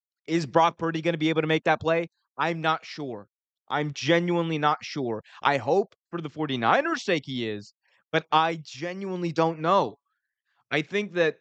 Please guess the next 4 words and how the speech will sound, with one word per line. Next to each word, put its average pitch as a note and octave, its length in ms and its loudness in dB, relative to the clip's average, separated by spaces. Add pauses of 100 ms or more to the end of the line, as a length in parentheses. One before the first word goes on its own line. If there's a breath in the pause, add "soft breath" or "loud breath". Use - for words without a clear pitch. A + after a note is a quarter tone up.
(1040)
it F3 180 2
is, E3+ 300 2
it E3+ 160 0
is, D3 460 -4